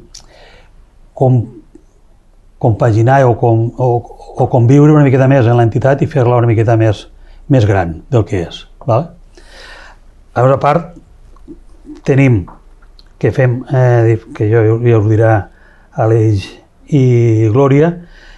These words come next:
diguéssim, per al catorze d'abril vam presentar a, a l'Ajuntament dins el calendari del que, de les activitats que podíem nosaltres oferir a, a la població, pues, diferents activitats. Que això ja els explicaran ells.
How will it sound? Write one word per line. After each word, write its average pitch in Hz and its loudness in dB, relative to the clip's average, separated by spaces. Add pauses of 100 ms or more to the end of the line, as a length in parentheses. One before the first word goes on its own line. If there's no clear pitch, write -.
(120)
diguéssim, 123 -2
per 127 2
al 117 0
catorze 127 2
d'abril 131 2 (560)
vam 120 -2
presentar 117 -2
a, 110 -2 (680)
a 110 -4
l'Ajuntament 117 0 (560)
dins 117 -2
el 117 2
calendari 117 0
del 104 0
que, 107 -4
de 120 0
les 110 0
activitats 117 -2
que - -2
podíem 123 0
nosaltres 123 0 (460)
oferir 120 2 (480)
a, 104 -2
a 110 -4
la 104 -2
població, 127 0 (320)
pues, 117 0
diferents 120 -2
activitats. 98 -6 (960)
Que - -4
això - -14 (220)
ja 117 0
els 107 -2
explicaran 104 -4
ells. 90 -16